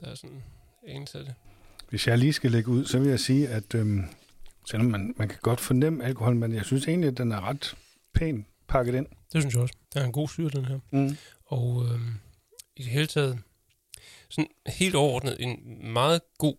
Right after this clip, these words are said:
Speaker 1: pakke af frugt, syre, øhm, tilpas, fad, forholdsvis afdæmpet, synes jeg.
Speaker 2: Tanninerne helt i baggrunden.
Speaker 1: Ja, behageligt krydret. Øh, lækker sådan i,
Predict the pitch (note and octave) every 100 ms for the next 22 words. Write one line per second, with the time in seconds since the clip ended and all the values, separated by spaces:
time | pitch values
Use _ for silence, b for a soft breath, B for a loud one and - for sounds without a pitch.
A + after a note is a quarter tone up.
0 | - - C3 C#3+ B2+ - _ - A#2+ A2
1 | - - D3+ D#3 - - - _ - -
2 | E3+ D3 C#3+ C#3 _ B B B B -
3 | B2+ C3 C3 B2 - G#2 - - - D3
4 | D3+ - - - E3 - C#3+ D3 - -
5 | _ _ _ - D#3 C3 C3 - - C3+
6 | D#3 D3+ C#3+ C#3 C#3 C3+ - _ b b
7 | b b _ - C3 C#3 C#3 A2+ A2 D3
8 | C#3 B2+ B2+ C3+ B2+ C3+ D3 - - -
9 | C#3 C#3+ E3+ C3+ - - D#3 D#3+ D#3+ -
10 | - - C#3 C3+ A#2 B2+ C#3 D3 D#3 D3+
11 | C3+ - D3 C3+ B2 A2+ - B B B
12 | B - - - - B2 C#3